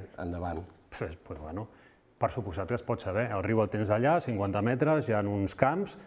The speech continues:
Speaker 2: mai s'ha inundat i aquell dia no plou i aquell cap de setmana no plourà. I necessites una firma de l'aca.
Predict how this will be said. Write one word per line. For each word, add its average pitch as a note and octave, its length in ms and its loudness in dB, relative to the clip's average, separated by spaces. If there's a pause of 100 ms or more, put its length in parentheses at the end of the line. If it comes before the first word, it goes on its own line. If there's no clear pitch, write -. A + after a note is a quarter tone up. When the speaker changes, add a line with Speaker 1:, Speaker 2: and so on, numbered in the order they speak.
Speaker 2:
mai B2+ 180 4
s'ha B2 160 -4
inundat A2+ 480 4
i C3+ 120 2
aquell A#2+ 260 2
dia C3+ 160 4
no B2+ 100 2
plou D3 380 4
i C3 100 4
aquell B2 220 2
cap C3 160 2
de A#2+ 100 4
setmana D3 320 2
no C3+ 140 4
plourà. G2 340 2 (1400)
I C#3+ 80 4
necessites C#3 540 4
una C3 200 4
firma D#3+ 300 4
de A#2+ 60 6
l'aca. G#2+ 340 2